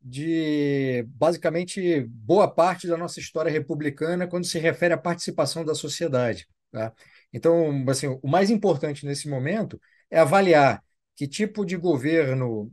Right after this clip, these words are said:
vai ser construído ao longo dos próximos anos, mas eu acho que o, o principal é isso: a gente, é, pensar em soluções, de que maneira se pode construir algo sólido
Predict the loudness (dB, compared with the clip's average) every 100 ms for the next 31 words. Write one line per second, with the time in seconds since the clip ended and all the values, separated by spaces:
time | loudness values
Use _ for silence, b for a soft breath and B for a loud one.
0 | -8 -4 -4 -2 -4 -4 -6 -4 -2 2
1 | 2 4 4 2 0 -4 -2 -2 -2 -4
2 | -4 0 0 -2 -8 -10 -2 4 4 4
3 | 0 -2 -4 -2 -2 0 -2 0 4 4
4 | 4 -2 -10 -14 -10 -10 -10 -6 -4 -2
5 | -4 -4 -8 -8 -10 -12 _ 0 2 2
6 | 4 4 4 -2 b b -8 -6 0 2
7 | 0 -2 -4 -4 -6 -8 -10 -6 0 2
8 | 2 2 -2 -2 -4 -4 -8 -4 0 2
9 | 2 0 -2 4 6 6 2 0 -6